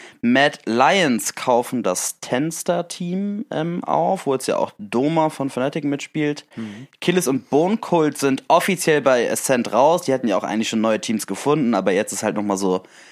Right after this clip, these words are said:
Speaker 1: offiziell werden sie jetzt aus dem Team tatsächlich rausgeworfen. Das ist ja immer so ein,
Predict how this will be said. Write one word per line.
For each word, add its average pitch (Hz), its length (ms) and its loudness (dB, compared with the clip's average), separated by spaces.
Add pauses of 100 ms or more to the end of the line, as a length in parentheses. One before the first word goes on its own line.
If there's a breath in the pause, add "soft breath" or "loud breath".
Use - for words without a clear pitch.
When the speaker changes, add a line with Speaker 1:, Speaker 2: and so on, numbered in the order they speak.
(200 loud breath)
Speaker 1:
offiziell 131 880 4 (120)
werden 123 380 2
sie 113 120 0
jetzt 113 180 0
aus 107 220 0
dem 104 200 -4
Team 110 220 0
tatsächlich 101 380 -2
rausgeworfen. 117 760 2
Das 107 120 -4
ist 101 140 -6
ja 95 80 0
immer 98 140 0
so 98 140 -2
ein, 95 200 -2